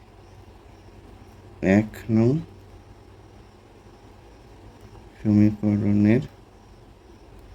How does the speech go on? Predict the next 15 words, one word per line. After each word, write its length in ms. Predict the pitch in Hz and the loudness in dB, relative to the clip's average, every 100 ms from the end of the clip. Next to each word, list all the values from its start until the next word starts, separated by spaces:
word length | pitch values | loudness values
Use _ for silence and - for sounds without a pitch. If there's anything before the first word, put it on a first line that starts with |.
| - - - - - - - - - | -20 -20 -20 -20 -20 -20 -14 -10 -2
বীজ 280 | 98 95 - | 0 0 -2
নয়, 280 | 95 80 82 107 - - - - - - - - - - - - - - 101 | -2 -2 -4 -8 -16 -20 -20 -20 -20 -20 -20 -20 -20 -20 -20 -20 -20 -18 -6
বীজ 220 | 104 107 - - - - - - - - - - - | -2 -2 -2 -14 -20 -20 -20 -20 -20 -20 -20 -16 -6
নয়। 260 | 95 67 - - - - - - | -4 -4 -8 -18 -20 -20 -20 -4
এই 180 | 104 101 | 0 2
হয়ে 200 | 101 98 | 2 2
গেল 220 | 98 107 | 2 2
অঙ্ক। 200 | 82 - 101 - - 110 | 0 -4 -14 -20 -18 -8
প্রথম 200 | 113 123 | -4 -2
থেকে 220 | 123 127 | -2 0
আরেকবার 280 | 104 107 117 | 0 2 0
বলছি, 320 | 120 123 - 185 - - - - - - - - | -2 -6 -8 -10 -12 -20 -20 -20 -20 -20 -20 -2
অঙ্কটি 360 | 98 104 120 120 | 2 2 0 -2
ছিল 220 | - 127 | -2 2
এইরকম, 380 | 120 113 147 | 4 2 0